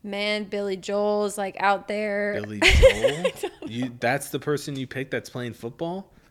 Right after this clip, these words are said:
Speaker 2: The artist?
Speaker 1: <laughs> I was gonna say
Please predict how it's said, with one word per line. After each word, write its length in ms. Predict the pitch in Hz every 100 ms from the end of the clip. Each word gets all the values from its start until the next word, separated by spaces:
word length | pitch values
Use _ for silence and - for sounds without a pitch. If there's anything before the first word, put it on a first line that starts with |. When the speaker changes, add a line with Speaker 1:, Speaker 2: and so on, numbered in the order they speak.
| _ _ _ _ _ _ _ _ _ _ -
Speaker 2:
The 120 | 110
artist? 680 | 110 117 170 208 208 - _
Speaker 1:
<laughs> 60 | - 539 - - 523 - 440 - - -
I 20 |
was 520 | - - - 427 466 453
gonna 400 | 466 480 494
say 60 | 466